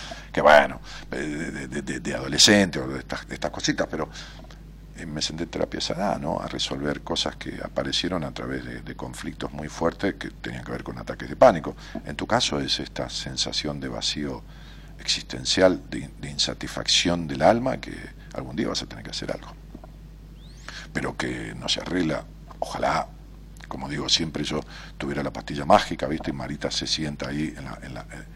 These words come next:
en el, en el lobby de, de mi edificio con una bolsa de pastillas y entonces empieza a vender y me hago millonario en un día. Te imaginás si le digo a la gente, "Tengo la pastilla mágica". Pero como no tengo la pastilla mágica, ni tampoco voy a estafar a nadie,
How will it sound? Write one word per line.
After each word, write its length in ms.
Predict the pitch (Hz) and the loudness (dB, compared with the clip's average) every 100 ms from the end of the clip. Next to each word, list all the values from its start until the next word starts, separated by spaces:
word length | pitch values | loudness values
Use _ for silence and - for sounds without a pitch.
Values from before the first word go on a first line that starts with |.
| - | -12
en 120 | 65 | -8
el, 200 | 69 64 - - - | -6 -6 -6 -12 -12
en 120 | 73 | -10
el 140 | 65 69 | -6 0
lobby 240 | 78 78 | 2 2
de, 140 | 73 67 | 0 -2
de 180 | 71 | -6
mi 120 | 71 76 | -4 -2
edificio 520 | 78 - 82 113 - - - - - | -2 0 -2 -2 -6 -10 -14 -14 -8
con 160 | 73 | -6
una 100 | 71 | -2
bolsa 300 | 71 80 - | 2 2 4
de 80 | 90 | 6
pastillas 540 | - - 98 85 76 | 6 6 4 4 2
y 20 | - | -2
entonces 220 | - 67 | -6 -6
empieza 260 | 69 78 90 | -2 0 2
a 60 | |
vender 360 | 90 82 240 - - - - | 2 2 2 0 -8 -6 -2
y 60 | |
me 100 | 107 | 0
hago 100 | 73 | 0
millonario 540 | 78 90 98 71 95 262 - - - - | 2 2 2 2 6 8 8 4 -6 -8
en 120 | - 80 | -4 2
un 80 | |
día. 220 | 180 - - | 6 6 6
Te 60 | |
imaginás 380 | 76 - 82 92 | 0 0 0 2
si 100 | 80 | 0
le 80 | 80 | 0
digo 140 | 80 | 0
a 40 | 76 | -2
la 60 | |
gente, 220 | 78 85 73 | -2 -4 -4
"Tengo 180 | 73 | -4
la 60 | 73 | -4
pastilla 240 | - - 123 | -4 2 4
mágica". 180 | 127 - - | 2 -2 2
Pero 120 | 135 | 6
como 160 | 151 190 | 10 12
no 80 | 202 | 12
tengo 260 | 208 101 | 12 12
la 80 | 80 | 6
pastilla 300 | 76 - 85 | 2 2 8
mágica, 380 | 98 - 73 - | 10 10 6 -4
ni 80 | 71 | -2
tampoco 300 | - - 82 | -4 -2 0
voy 100 | 85 | 0
a 40 | |
estafar 320 | - - 107 123 | 2 8 10 12
a 40 | |
nadie, 460 | 135 98 110 123 | 10 10 8 4